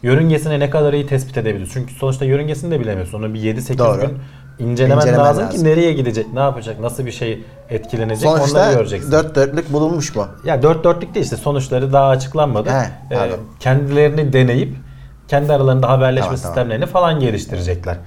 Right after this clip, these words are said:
Speaker 1: Çok
Speaker 2: Tamam.
Speaker 1: fazla organizasyon bir arada çalışması gerekiyor. Onu test etmişler.
Speaker 2: <laughs> Bu ne Hamdi ya? Ee, dünya güneş sisteminde ne kadar yer kaplıyor? <laughs>
Speaker 1: Ne kadar yer kaplıyordur sence? Kafadan
Speaker 2: Ne bileyim.
Speaker 1: yüzde bir rakam söyle.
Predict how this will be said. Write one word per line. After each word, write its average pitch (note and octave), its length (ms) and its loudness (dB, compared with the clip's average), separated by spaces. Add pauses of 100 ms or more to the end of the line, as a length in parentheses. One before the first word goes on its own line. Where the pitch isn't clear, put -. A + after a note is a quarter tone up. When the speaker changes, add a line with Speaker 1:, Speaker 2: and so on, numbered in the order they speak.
(160)
Speaker 1:
Çok - 120 -20
Speaker 2:
Tamam. F#3+ 160 2
Speaker 1:
fazla C3 300 2
organizasyon B2+ 680 -2
bir D3 80 0
arada C3+ 300 4
çalışması G2 460 -6
gerekiyor. F#2+ 500 -8 (1000)
Onu F#3+ 180 4
test C#3 260 2
etmişler. F2+ 480 -6 (460)
Speaker 2:
<laughs> B2 800 -8
Bu G#2 280 -6
ne G#2+ 60 -4
Hamdi G2+ 280 -4
ya? G2 100 -6 (580)
Ee, G2 120 -6 (220)
dünya A#2+ 280 2
güneş A#2+ 320 0
sisteminde A2 580 -4
ne A2+ 100 -2
kadar A2 300 0
yer G#2+ 180 -2
kaplıyor? - 460 -6
<laughs> - 520 -4
Speaker 1:
Ne G3+ 120 2
kadar F3 200 4
yer A2 220 2
kaplıyordur G#2 380 -2
sence? A2+ 280 -4
Kafadan D3 380 2
Speaker 2:
Ne C3 40 2
bileyim. D3 140 4
Speaker 1:
yüzde E3 260 2
bir F3 80 -4
rakam D#3 300 2
söyle. F2 320 -4